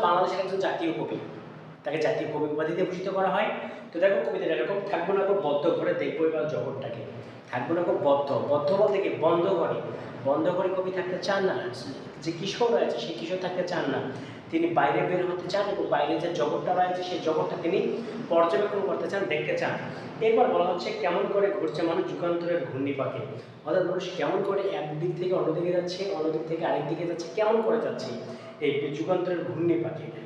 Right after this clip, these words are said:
মানে যুগের শেষে কথা বলা হচ্ছে, ঘূর্ণনের মতো ঘুরতেছে, সেই সম্পর্কে জানতে চান।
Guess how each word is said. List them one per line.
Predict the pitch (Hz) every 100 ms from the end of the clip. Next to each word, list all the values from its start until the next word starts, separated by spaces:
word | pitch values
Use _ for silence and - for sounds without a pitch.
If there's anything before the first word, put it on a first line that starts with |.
| -
মানে | 139 147
যুগের | 147 156 165
শেষে | - - 185 - 123 - - - - -
কথা | - 147
বলা | 151
হচ্ছে, | - - 196 196 - -
ঘূর্ণনের | - 151 175 180 180
মতো | 165 -
ঘুরতেছে, | 151 127 - 127 -
সেই | - 147
সম্পর্কে | 147 151 160 190 233 - - - - - -
জানতে | 175 185 180 -
চান। | -